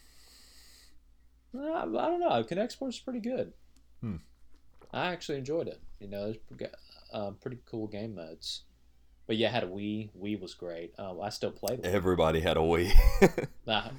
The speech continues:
Speaker 1: I mean, when we
Speaker 2: Yeah.
Speaker 1: go, when I go over to Jordan's, we still play. We play Wii Sports and Wii Sports Resort.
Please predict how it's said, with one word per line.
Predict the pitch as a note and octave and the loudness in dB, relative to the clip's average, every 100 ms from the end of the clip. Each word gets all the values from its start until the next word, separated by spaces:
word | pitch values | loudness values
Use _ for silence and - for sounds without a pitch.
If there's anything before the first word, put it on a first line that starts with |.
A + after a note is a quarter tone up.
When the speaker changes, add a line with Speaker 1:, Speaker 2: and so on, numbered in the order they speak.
| - | -8
Speaker 1:
I | G#2+ | -8
mean, | G2+ G#2 | -6 -6
when | G#2+ A2 | -4 -4
we | A#2 | 0
Speaker 2:
Yeah. | |
Speaker 1:
go, | A#2+ G#2+ - | 0 0 -4
when | A2+ | -4
I | A#2 | -2
go | A2+ | -2
over | G2+ | -4
to | F#2 | -6
Jordan's, | G#2+ A2 F#2 | -4 -4 -4
we | G#2 | -8
still | A2+ G#2+ | -6 -6
play. | - G2 F2+ | -6 -6 -6
We | G#2+ | -8
play | - F#2+ | -8 -8
Wii | F#2+ G#2+ | -8 -10
Sports | - G#2 A2 A2 A2 - | -8 -6 -4 -4 -8 -12
and | G2 | -10
Wii | G2+ | -10
Sports | - G#2+ F#2+ F#2+ | -8 -8 -8 -12
Resort. | E2+ F#2 E2+ | -12 -12 -12